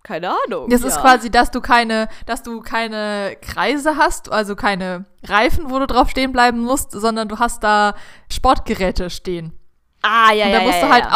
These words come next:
Speaker 2: auf dem Sportgerät anhalten und das ist mega cool. Dann sagen die Lehrer, „Ich hab da keinen Bock, das aufzubauen, deswegen machen wir das nicht.“ Aber wenn du dann quasi auf den Kasten springen musst oder irgendwie auf das Pferd dich hängen musst, um sicher zu sein, das ist super.
Speaker 1: Stimmt, ich erinnere mich dran, ja.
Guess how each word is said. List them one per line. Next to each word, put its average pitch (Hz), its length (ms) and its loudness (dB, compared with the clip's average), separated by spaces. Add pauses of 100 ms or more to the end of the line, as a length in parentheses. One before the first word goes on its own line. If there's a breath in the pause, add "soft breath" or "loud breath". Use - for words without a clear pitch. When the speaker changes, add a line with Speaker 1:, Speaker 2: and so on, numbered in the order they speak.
Speaker 2:
auf - 180 8
dem 294 140 0
Sportgerät 226 720 0
anhalten 208 520 0
und 190 120 -4
das 202 160 0
ist 208 140 -10
mega 202 420 0 (100)
cool. 165 300 -8 (240 loud breath)
Dann 220 120 -2
sagen 240 200 -2
die 226 80 -8
Lehrer, 240 300 -2
„Ich 269 120 -6
hab 403 80 -8
da 440 140 -2
keinen 392 280 0
Bock, 381 220 2
das - 120 -2
aufzubauen, 330 640 4
deswegen 262 260 -4
machen 277 220 -2
wir 311 60 -6
das 220 180 -6
nicht.“ 233 260 -8
Aber 196 220 -4
wenn 220 100 -2
du 208 80 -4
dann 196 180 -2
quasi 202 300 -4
auf 262 160 4
den 226 160 -2
Kasten 285 400 4
springen 220 400 4
musst 226 260 -2
oder 202 220 0
irgendwie 208 240 -4
auf 240 140 2
das 240 160 -2
Pferd 233 340 0
dich 226 160 -6
hängen 226 280 -4
musst, 226 280 -6
um 208 100 -8
sicher 214 300 -8
zu 214 120 -10
sein, 196 260 -6
das 185 120 -14
ist 175 120 -18
super. - 320 -18 (500 soft breath)
Speaker 1:
Stimmt, 294 420 -4
ich - 120 -14
erinnere 240 260 -2
mich 190 160 -10
dran, 190 300 -8
ja. 180 260 0